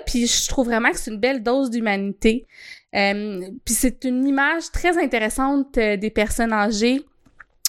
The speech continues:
euh, qui est un peu différente. Tu sais, ça rebrasse un peu les tabous puis les, les façons qu'on peut avoir, euh, de regarder les personnes âgées puis comment on les traite, mais c'est pas culpabilisant.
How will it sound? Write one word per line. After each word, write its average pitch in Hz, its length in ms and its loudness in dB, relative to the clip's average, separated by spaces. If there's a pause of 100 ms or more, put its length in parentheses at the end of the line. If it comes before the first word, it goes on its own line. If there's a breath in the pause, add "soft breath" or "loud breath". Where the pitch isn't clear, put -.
euh, 226 160 4
qui 233 200 -4
est - 20 2
un 233 100 2
peu 480 200 -2
différente. 254 580 0
Tu 320 60 -6
sais, 294 80 -4
ça 254 80 2
rebrasse 254 480 0
un 254 80 0
peu 302 140 -2
les 277 120 0
tabous 233 340 0
puis 277 140 -2
les, 214 220 0 (440 loud breath)
les 226 140 0
façons 226 380 0
qu'on 247 160 0
peut 262 200 -2
avoir, 226 720 0
euh, 196 580 0
de 196 160 0
regarder 214 340 0
les 285 80 0
personnes 240 300 0
âgées 214 360 0
puis - 140 -10
comment 240 280 0
on 294 40 2
les 233 140 -4
traite, - 340 2
mais 285 80 -2
c'est 233 160 -2
pas 226 160 0
culpabilisant. 208 880 -2